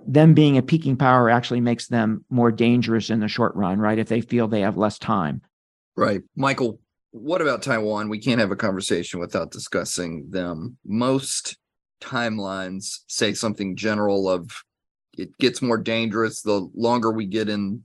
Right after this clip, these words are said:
Speaker 2: the decade. I hear people within the government always saying twenty twenty-seven is the time frame that we're most worried about.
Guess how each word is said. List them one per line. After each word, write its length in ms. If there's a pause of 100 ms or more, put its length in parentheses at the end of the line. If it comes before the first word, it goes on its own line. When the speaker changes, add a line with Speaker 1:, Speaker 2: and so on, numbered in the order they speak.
(280)
Speaker 2:
the 80
decade. 600 (720)
I 160
hear 260
people 520
within 280
the 80
government 600
always 480
saying 400
twenty 300
twenty-seven 800
is 220
the 120
time 320
frame 300
that 80
we're 160
most 320
worried 200
about. 380